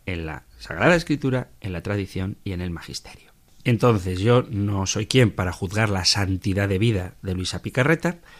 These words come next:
pero sí que es verdad que sus escritos contienen afirmaciones contrarias a la enseñanza de la Iglesia. Pero si se equivocó, entonces no puede ser santa. Claro que sí, equivocarse no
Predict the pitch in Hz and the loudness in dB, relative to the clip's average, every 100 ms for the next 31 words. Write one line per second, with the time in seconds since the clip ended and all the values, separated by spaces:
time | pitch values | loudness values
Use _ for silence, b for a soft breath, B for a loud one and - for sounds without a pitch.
0 | B B - 110 117 113 101 92 95 101 | B B 0 4 4 2 -2 -2 0 0
1 | - 92 98 120 - 123 117 123 - - | -2 -4 -2 -2 0 -2 2 0 0 -4
2 | 98 90 87 120 135 120 92 82 71 - | -2 -2 0 6 6 6 2 -4 -10 -14
3 | - 123 117 120 117 104 117 - - - | -6 0 2 0 0 -2 -2 -4 -8 -6
4 | 92 92 131 147 139 127 135 - b b | -4 -2 2 4 4 0 -4 -12 b b
5 | b 107 107 113 110 - 98 95 92 110 | b 0 2 2 0 -4 -4 -4 -6 -6
6 | 104 - 98 92 90 95 - - _ _ | -6 -6 -8 -6 -4 -6 -8 -20 _ _
7 | - 92 85 80 73 - - - b b | -10 -8 -6 -10 -8 -10 -12 -20 b b
8 | b - 104 104 104 110 98 104 104 101 | b -4 0 2 2 0 0 -2 0 0
9 | 98 147 165 139 147 151 156 151 - - | 2 2 2 0 0 0 0 -2 -2 -4
10 | - 143 82 - 87 85 92 123 135 147 | -4 -6 -6 -10 -8 -6 -4 -2 -4 -6
11 | _ - 85 85 92 - 104 - 90 95 | _ -12 -10 -8 -6 -4 -6 -6 -6 -6